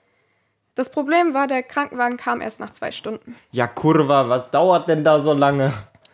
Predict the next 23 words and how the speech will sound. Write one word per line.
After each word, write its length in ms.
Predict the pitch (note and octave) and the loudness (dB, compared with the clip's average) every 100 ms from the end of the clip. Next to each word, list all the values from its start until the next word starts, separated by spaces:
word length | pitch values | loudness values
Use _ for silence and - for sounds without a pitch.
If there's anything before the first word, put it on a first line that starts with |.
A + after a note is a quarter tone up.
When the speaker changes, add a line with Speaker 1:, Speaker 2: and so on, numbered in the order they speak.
| - | -6
Speaker 1:
Und, 440 | A3 A3 A3 G#3+ | -4 -2 -6 -8
äh, 520 | G#3 G#3 G#3+ G#3 G#3 - _ _ - | -8 -6 -4 -4 -6 -10 _ _ -12
wie 80 | A#3 | -8
gesagt, 400 | A3 A3+ G#3+ _ - | -2 -2 -2 _ -8
Tian 320 | C4+ C#4+ B3+ | -2 0 2
dachte 260 | A#3 A#3 A#3+ | 0 -2 -4
die 80 | |
ganze 260 | A#3+ A#3 A#3 | -4 -4 -4
Zeit, 220 | - A3+ | -8 -8
er 100 | A3 | -8
verliert 460 | G#3+ G#3+ G#3+ B3+ B3 | -8 -8 -4 -6 -6
sie. 320 | B3+ B3+ C4 _ - | -8 -8 -8 _ -12
Speaker 2:
Ja. 300 | A2 F#2 - | -10 -4 -4
Speaker 1:
Hat 320 | G#3+ G2+ - | -4 -6 -6
wirklich 340 | A#3+ A3 - | -6 -6 -12
alles 400 | - - A#3 A3+ | -4 -2 -2 -4
gegeben 680 | - A3+ A3+ A3+ A3+ A#3 A#3 - | -6 -4 -4 -4 -4 -6 -8 -8
und, 520 | A3 G#3+ G#3+ G#3+ - - | -8 -6 -6 -10 -14 -10
äh, 400 | A3 G#3 G#3 G#3+ A3+ _ _ | -8 -6 -8 -10 -14 _ _
ihr 100 | A3 | -10
Puls 340 | - A#3 A#3 | 0 0 0
war 120 | A3 | -4
auch 40 | G#3+ | -4